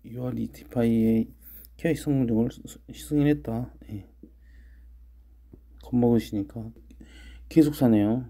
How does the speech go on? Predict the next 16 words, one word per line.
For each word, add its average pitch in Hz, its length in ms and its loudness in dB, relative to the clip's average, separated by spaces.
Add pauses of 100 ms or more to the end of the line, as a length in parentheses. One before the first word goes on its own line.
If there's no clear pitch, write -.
(260)
뭐, 110 200 0
이더리움이야, 107 720 6
뭐야. 101 500 2 (460)
<laughs> - 400 -20
비엔비 147 380 6
기반인데 110 680 2 (1500)
난리 104 180 4
났네. 92 460 2 (2500)
근데 107 200 4
메시지는 110 420 4
표시할 147 260 -2
수가 120 160 -6
없네요. 107 360 -2 (220)
예. 90 160 -14 (1120)
미쳤나 113 360 -2
봐. - 280 -6